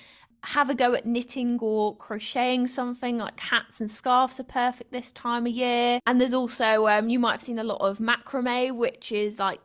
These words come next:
the plant hangers, or you might have seen Mia Marie's lovely macrame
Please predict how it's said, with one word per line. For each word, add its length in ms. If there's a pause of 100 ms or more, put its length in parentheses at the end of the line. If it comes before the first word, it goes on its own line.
the 400
plant 880
hangers, 760
or 140
you 100
might 160
have 80
seen 300
Mia 160
Marie's 320
lovely 840 (100)
macrame 680